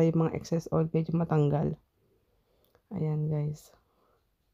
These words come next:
And then guys, pag na hiwa na natin yan, ganyan.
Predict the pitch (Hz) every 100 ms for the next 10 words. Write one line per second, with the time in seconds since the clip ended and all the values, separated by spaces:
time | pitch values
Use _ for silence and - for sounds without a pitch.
0 | _ _ _ _ _ _ _ _ _ _
1 | _ _ _ _ _ - 196 202 214 214
2 | 180 165 170 170 180 - - 190 185 170
3 | 170 165 160 165 160 160 165 - _ _
4 | _ _ _ _ _ _ _ _ _ -
5 | 202 208 214 208 196 185 185 - 185 185
6 | 160 151 151 147 185 233 - _ _ 170
7 | 156 151 151 196